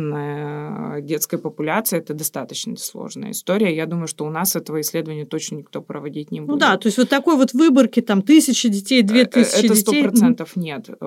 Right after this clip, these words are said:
Speaker 1: в-, во-первых, потому что, э, нет ресурсов у государства, чтобы, э, с-, ну, это
Speaker 2: Мгм.
Speaker 1: с-, достаточно трудоёмкий, э, процесс. А во-вторых, э, м,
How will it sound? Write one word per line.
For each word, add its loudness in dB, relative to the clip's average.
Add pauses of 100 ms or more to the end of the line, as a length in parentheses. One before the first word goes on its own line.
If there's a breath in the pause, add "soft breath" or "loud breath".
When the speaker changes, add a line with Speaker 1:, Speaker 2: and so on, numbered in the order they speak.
(140)
Speaker 1:
в-, -12
во-первых, -2
потому -6
что, -6
э, -6
нет -6
ресурсов -6
у -6
государства, -2 (260)
чтобы, -6
э, 0
с-, -6
ну, 0
это -2
Speaker 2:
Мгм. 8
Speaker 1:
с-, 2
достаточно -2
трудоёмкий, -4 (560)
э, -10 (100)
процесс. -4 (480 loud breath)
А -4
во-вторых, -2
э, -4
м, -4